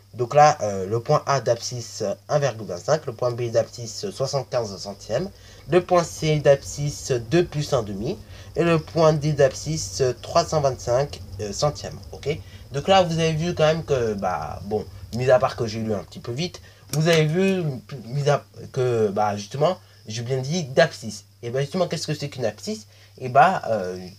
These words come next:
tout simplement, et bah, c'est la position du point, ok ? Voilà, voilà. Donc là, par exemple, le point C, on dit qu'il a une abscisse, et bah, de, euh, deux plus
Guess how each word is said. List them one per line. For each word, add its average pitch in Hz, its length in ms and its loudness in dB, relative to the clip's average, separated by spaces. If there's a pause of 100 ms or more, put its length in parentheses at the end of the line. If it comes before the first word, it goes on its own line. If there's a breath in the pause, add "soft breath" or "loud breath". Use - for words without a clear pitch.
(100)
tout 151 100 -6
simplement, 127 440 0 (120)
et 107 80 -4
bah, 98 180 -2
c'est 110 180 -8
la 104 160 2 (120)
position 147 340 -4
du 147 80 -6
point, 107 200 -10 (100)
ok ? 120 160 -14 (220)
Voilà, 113 160 -2
voilà. 104 180 -8 (380 soft breath)
Donc 113 160 -4
là, 156 100 8
par 139 140 2
exemple, 117 340 -2
le 98 60 -6
point 92 160 -12
C, - 280 -6
on 107 60 -10
dit 117 160 -10
qu'il 110 160 -8
a 98 80 -6
une 92 80 -8
abscisse, 131 560 -10
et 95 100 -14
bah, 110 240 0
de, 104 380 -6
euh, 76 180 -10 (220)
deux 139 320 0 (100)
plus 147 240 -8